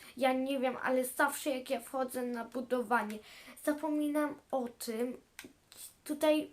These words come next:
tutaj nie ma żadnej ściany, znaczy jest ściana bez kolorów. To jest super ściana, no idealne po prostu, uwielbiam to. No,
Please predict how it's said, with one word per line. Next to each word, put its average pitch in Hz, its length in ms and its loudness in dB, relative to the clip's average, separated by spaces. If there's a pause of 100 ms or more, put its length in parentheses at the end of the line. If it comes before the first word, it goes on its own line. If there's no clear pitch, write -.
(140)
tutaj 302 280 -2
nie 311 140 0
ma 320 160 0
żadnej 302 400 0
ściany, 269 500 0
znaczy 214 260 -4
jest 285 240 -2
ściana 262 400 -2
bez 285 340 0
kolorów. 311 720 -8 (640)
To 180 220 -4
jest 196 360 -4
super 185 340 -6
ściana, - 640 -12
no - 140 -12 (100)
idealne 220 840 2
po - 160 -16
prostu, 185 460 -12 (120)
uwielbiam 185 540 -14
to. - 80 -20 (1000)
No, 240 400 -2